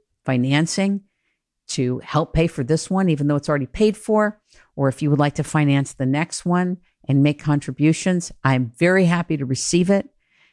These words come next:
Um, and it's a labor of love.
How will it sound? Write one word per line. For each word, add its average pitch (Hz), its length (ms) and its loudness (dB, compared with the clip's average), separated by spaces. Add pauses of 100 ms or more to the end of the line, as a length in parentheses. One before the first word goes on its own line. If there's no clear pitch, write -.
(240)
Um, 131 460 0 (320)
and 139 340 2
it's - 240 0
a 143 60 4
labor 151 320 2
of 131 120 -4
love. 170 460 0